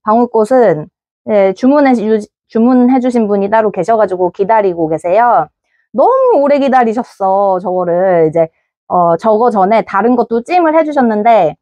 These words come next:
같이 받아보시겠다고 기다려주셔가지고 한참 기다리셨어요. 그래서 조금 너무 오래 기다리시게 한 것 같아서 죄송스러워서 제가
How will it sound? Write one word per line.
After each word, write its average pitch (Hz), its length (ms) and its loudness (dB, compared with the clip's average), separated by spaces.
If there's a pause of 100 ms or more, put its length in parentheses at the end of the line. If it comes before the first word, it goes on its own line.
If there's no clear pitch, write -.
(200)
같이 - 400 -4
받아보시겠다고 202 1000 -2
기다려주셔가지고 180 1300 -2 (680)
한참 480 540 0
기다리셨어요. 170 1120 0 (220)
그래서 190 140 -8
조금 190 240 -2
너무 180 200 0
오래 170 260 2
기다리시게 170 680 -2
한 202 140 -6
것 196 100 -4
같아서 160 220 -16
죄송스러워서 160 960 -4
제가 156 500 -2